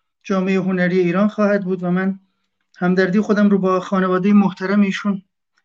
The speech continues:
اعلام می‌کنم و دوستان و علاقمندانشون. اه، شاهرخ رفت، ولی همونجور که دوستان فرمودن، اه، یاد او و آثار او همیشه زنده و جاوید خواهد بود.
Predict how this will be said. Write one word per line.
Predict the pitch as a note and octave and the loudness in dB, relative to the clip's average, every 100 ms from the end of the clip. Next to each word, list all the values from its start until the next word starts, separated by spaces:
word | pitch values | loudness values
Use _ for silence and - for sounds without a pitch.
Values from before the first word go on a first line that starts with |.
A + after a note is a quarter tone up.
| _ _ _ _ G3+ | _ _ _ _ 0
اعلام | F3+ F#3 G#3+ | 2 4 4
می‌کنم | A3+ - A3+ A3 A3 G#3 _ _ _ _ _ | 2 2 2 2 0 -4 _ _ _ _ _
و | F#3+ F#3+ | -2 -2
دوستان | F#3 - G#3 G3+ | -4 -2 2 2
و | |
علاقمندانشون. | F#3 F#3 E3+ F3 F3+ G3+ A3 - A3+ A#3 - _ _ _ _ - - _ | 2 0 0 0 0 0 -2 0 -2 -2 -6 _ _ _ _ -20 -20 _
اه، | A3+ A3+ A3 | 2 4 4
شاهرخ | - C4 C4+ D4 | 4 4 6 4
رفت، | C4+ C4+ - | 2 2 2
ولی | B3+ C4 C#4 C4+ - _ | 0 2 0 -2 -6 _
همونجور | B3+ B3+ B3+ | -2 0 -2
که | - B3 A#3+ A3+ | -4 0 0 -2
دوستان | A#3 A3 - B3+ | -4 -4 -2 0
فرمودن، | B3+ G#3 G3 F#3+ G#3 A#3 B3+ _ _ _ _ _ _ _ | 2 2 2 0 0 0 -4 _ _ _ _ _ _ _
اه، | F#3+ F#3+ F#3+ | -2 0 0
یاد | F#3+ G3+ B3+ C4+ | 0 4 4 2
او | A#3 A3 G3+ | 0 -2 -2
و | G3+ G3 F#3+ - | -2 -2 -4 -4
آثار | G3+ G3 A#3 A#3 | -4 -4 -4 -2
او | A3+ | 0
همیشه | G#3 G3+ F#3 - G#3+ A3 A3+ _ _ _ _ _ _ _ _ - | 0 0 -2 -2 0 0 -4 _ _ _ _ _ _ _ _ -14
زنده | G3 E3+ G#3+ G#3+ A#3 | -8 0 4 6 4
و | A#3 | 0
جاوید | G3 F#3 G3+ | -2 0 -2
خواهد | G3+ F#3+ E3 F3 F3 | -4 -4 -2 -2 -6
بود. | _ | _